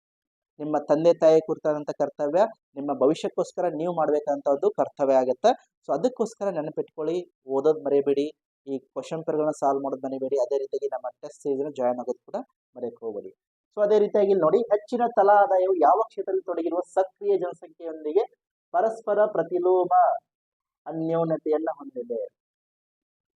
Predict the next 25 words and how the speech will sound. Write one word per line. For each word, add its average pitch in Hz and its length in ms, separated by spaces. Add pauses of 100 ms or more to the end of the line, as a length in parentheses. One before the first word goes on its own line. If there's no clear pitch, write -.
(120)
ಅಂದ್ರೆ 147 340 (540)
ತಲಾ 226 260
ಆದಾಯ 196 200 (140)
ಉಲ್ಟಾ, 180 300 (520)
ಪ್ರತಿಲೋಮ, 190 540 (140)
ವಿಲೋಮ 170 340 (120)
ಇವುಗಳನ್ನ 165 260
ನೆನ್ಪಿಟ್ಕೋಬೇಕಾಗತ್ತ. 143 760 (440)
ಗ-, 135 160
ಏನು 160 140 (140)
ಮ್ಯಾಥ್ಸ್ - 280
ಅಲ್ಲಿ 156 120
ಬರುವಂತ 143 260
ಒಂದು 147 200
ಕೆಲವೊಂದಿಷ್ಟು 143 580
ಸ್ಟೇಟ್ಮೆಂಟ್‌ಗಳು 135 440
ಆಗುತ್ತೆ. - 260 (360)
So 190 80
ಪ್ರತಿಲೋಮ 208 480
ಅಂದ್ರೆ 170 200 (500)
ಇನ್-, 175 460
ಸಾರಿ, 156 160
ಇನ್ವರ್ಸ್ಲಿ 190 440
ಅಂತಂದಂಗೆ. 143 480
So - 180